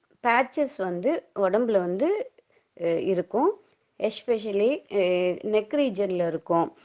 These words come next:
ஸ்கின் டோன் வந்து சேஞ்ச் ஆகியிருக்கும். அ,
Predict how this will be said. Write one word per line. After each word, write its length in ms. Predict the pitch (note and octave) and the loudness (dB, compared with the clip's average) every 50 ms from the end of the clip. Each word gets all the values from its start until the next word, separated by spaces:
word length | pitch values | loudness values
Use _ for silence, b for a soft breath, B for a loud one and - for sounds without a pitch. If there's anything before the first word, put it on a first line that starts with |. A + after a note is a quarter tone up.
| b b b b | b b b b
ஸ்கின் 540 | - - - - C4+ C#4 C#4+ D4 D4 C#4+ D4 - A#3+ | -20 -20 -10 -4 0 2 4 4 4 2 0 0 2
டோன் 300 | G#3+ A3 A3+ A#3 A#3 A3+ | 4 4 4 2 2 0
வந்து 300 | G3+ G3 F#3+ G#3+ A#3 A3+ - | -2 -2 -2 -6 -6 -8 -8
சேஞ்ச் 360 | - F#3+ F#3 F#3+ F#3+ F3 F#3+ | -6 -6 -4 -4 -4 -4 -4
ஆகியிருக்கும். 600 | F#3 F3+ E3+ E3+ D#3 D3+ - - E3 E3+ E3+ D#3+ - b b b b b b _ _ | -4 -2 -4 -4 -6 -8 -6 -4 -4 -2 -2 -4 -8 b b b b b b _ _
அ, 60 | F3 | -8